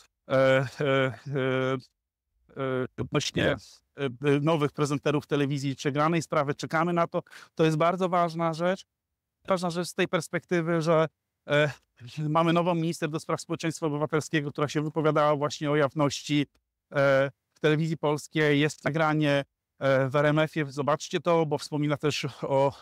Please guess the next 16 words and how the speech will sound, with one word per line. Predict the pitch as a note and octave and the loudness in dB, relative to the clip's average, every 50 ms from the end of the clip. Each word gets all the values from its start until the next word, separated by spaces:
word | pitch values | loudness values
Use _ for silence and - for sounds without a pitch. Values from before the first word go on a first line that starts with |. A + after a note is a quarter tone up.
| - | -16
sieci | - - E3+ - E3 C#3+ | -12 -10 -6 -4 -2 0
obywatelskiej | C#3+ D3 - D#3 C#3 - D#3+ D3 | 0 0 -2 -4 -4 -4 -2 -4
Watchdog | D3+ C#3 D3 C3 | -2 -2 -4 -6
Polska. | - - D#3 F3+ - - D#3+ | -2 -2 -2 0 0 0 0
Zaprasza | D3 C#3 - D#3 D3 - D#3+ | 0 0 0 -2 -2 -2 -2
nas | D3 D3+ C#3+ - C#3 | -2 -2 -2 -2 0
do, | D3+ D3 D3 - - - - - - _ - | 0 0 0 0 -4 -10 -20 -20 -18 _ 0
do | D3 D3+ | 0 2
rozmowy. | D#3 C3+ D3+ D#3+ E3+ E3+ F#3 A3+ A#3 A3+ - _ _ _ _ _ | 2 2 2 2 0 2 2 2 0 0 -2 _ _ _ _ _
Będziemy | D#3 D#3+ D#3+ G3 F#3+ F#3 F3+ D#3+ - | -2 0 2 2 2 2 0 -2 -6
się | - - E3+ | -8 -10 -10
zastanawiali, | D#3+ D#3+ - F#3 F3 E3 F3+ F3 F3+ E3+ | -10 -4 -2 0 2 2 2 2 2 0
co | - E3+ | -4 -8
z | - | -8
tym | - F3 D#3+ | -6 -4 -4
zrobić. | C3+ E3 E3+ F3+ F3+ G#3 A3 - | -2 0 0 0 0 0 -2 -4